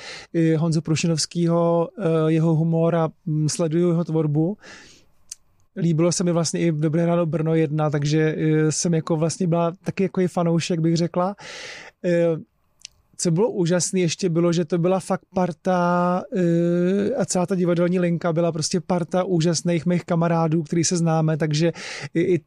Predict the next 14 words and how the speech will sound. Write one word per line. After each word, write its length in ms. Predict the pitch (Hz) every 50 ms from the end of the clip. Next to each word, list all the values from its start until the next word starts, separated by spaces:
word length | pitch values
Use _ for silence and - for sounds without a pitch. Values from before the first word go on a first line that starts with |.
| - - - -
i 100 | - 208
ta 120 | - 175
možnost 380 | 170 170 170 170 160 185 170 -
udělat 340 | - 208 156 175 175 170 -
si 100 | - 208
opravdu 580 | - - 185 - - - 190 175 156 151 156 165
srandu 760 | - - - 202 185 175 180 180 170 147 156 151 151 175 302 -
z 160 | 208 165 151
našeho 360 | 170 175 156 - - 180 180 165
povolání 840 | - 190 175 165 180 180 170 165 165 165 160 156 156 156 165 185 - _ - - - - - - - _ _ _ _ _ - -
bylo 240 | 175 160 170 180 180
skvělý, 380 | - - - 190 185 165 180 175
občerstvující. 960 | 170 - - 180 170 156 - - 165 165 165 156 - - 170 160 175 196 - - - - - - - - - - - - - _ -
A, 340 | 196 175 170 170 170 175